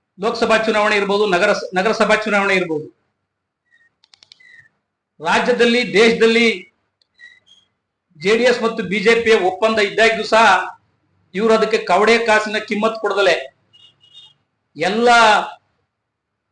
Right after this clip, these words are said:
ಮುಖಂಡರನ್ನ ಕಡೆಗಣಿಸಿ ಅವ್ರು ಮೂರು ಬಾರಿ, ನಾಲ್ಕು ಬಾರಿ ಶಾಸಕರಾಗಿ ಅವರೇನೋ ಒಂದು ದುರಾಂಕಾರದ ಪರಮಾವಧಿಯಲ್ಲಿ ಮೆರೀತಾ ಇದ್ದಾರೆ.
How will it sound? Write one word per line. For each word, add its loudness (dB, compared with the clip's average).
ಮುಖಂಡರನ್ನ 2
ಕಡೆಗಣಿಸಿ 2
ಅವ್ರು -4
ಮೂರು 0
ಬಾರಿ, 6
ನಾಲ್ಕು 4
ಬಾರಿ 4
ಶಾಸಕರಾಗಿ 2
ಅವರೇನೋ 2
ಒಂದು 2
ದುರಾಂಕಾರದ 2
ಪರಮಾವಧಿಯಲ್ಲಿ 0
ಮೆರೀತಾ 0
ಇದ್ದಾರೆ. 2